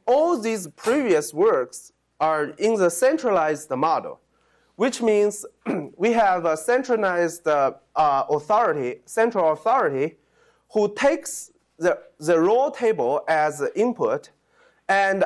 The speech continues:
outputs a K anonymous table. Okay? In this tab-,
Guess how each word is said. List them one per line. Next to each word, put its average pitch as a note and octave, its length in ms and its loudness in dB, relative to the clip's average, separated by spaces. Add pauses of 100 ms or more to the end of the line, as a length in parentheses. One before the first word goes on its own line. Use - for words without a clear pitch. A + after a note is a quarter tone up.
outputs A#3 680 0 (500)
a F3 240 2
K B3 380 2
anonymous F#3 720 -2
table. D3 460 -2 (520)
Okay? G#3+ 280 -2 (1900)
In C#4 220 4
this G4+ 260 0
tab-, C4 360 2